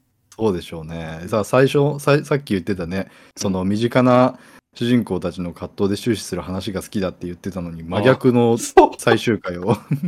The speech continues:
Speaker 2: そうなんですよ。しかも、エクストラで俺が一番好きだったキャラ、幼馴染の女の子。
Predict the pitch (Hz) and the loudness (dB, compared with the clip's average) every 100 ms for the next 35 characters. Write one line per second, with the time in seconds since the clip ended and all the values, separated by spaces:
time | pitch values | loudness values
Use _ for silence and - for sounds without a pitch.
0 | 143 190 320 143 127 123 - 104 107 - | -4 6 10 10 8 4 -4 -4 -6 -8
1 | - - 277 220 202 139 135 _ _ _ | -6 6 6 8 6 6 2 _ _ _
2 | 440 330 170 170 294 - 185 147 120 113 | -8 -2 0 0 0 0 2 4 4 2
3 | 139 156 185 - 262 277 254 233 165 - | 2 -2 -4 -4 0 0 0 0 0 0
4 | 92 101 98 90 - _ _ _ 131 143 | -4 -2 -2 -4 -12 _ _ _ -2 2
5 | 139 110 92 143 151 151 120 120 101 90 | 4 4 2 0 0 0 0 -2 -4 -8
6 | 80 - | -16 -20